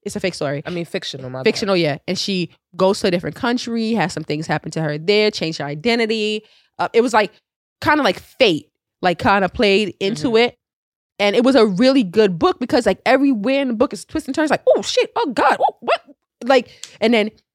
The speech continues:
Speaker 1: basically how you find out her story is that she ends up dying, and then she leaves, like, a tape recorder with all the details about her life for her kids, and she leaves a piece of black cake with, like,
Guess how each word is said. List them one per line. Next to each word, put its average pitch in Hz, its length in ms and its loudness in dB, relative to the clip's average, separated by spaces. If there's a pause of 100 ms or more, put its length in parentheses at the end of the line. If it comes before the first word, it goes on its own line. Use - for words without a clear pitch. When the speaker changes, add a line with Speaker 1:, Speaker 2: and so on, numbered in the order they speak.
(180)
Speaker 1:
basically 240 400 0
how 254 120 0
you 202 160 -2
find 226 320 0
out 202 100 2
her 202 80 0
story 190 400 0
is 170 100 -2
that 165 160 -2
she 185 120 -4
ends 170 160 -6
up 170 100 -6
dying, 226 540 2
and 170 160 -4
then 165 60 -4
she - 180 -8
leaves, 185 280 -8
like, 156 200 -8
a 170 60 -12
tape 233 300 -4
recorder 196 380 -2
with 170 220 -6
all 185 200 -2
the 185 120 -6
details 190 520 -6
about 165 220 -2
her 160 140 -4
life 175 500 -2 (320)
for 190 100 -8
her 165 80 -4
kids, 180 640 -2
and 160 80 -8
she 165 120 -10
leaves 165 180 -6
a 165 40 -8
piece 175 180 -10
of 151 80 -6
black 156 260 -8
cake 190 580 0
with, 156 140 -4
like, 143 280 -6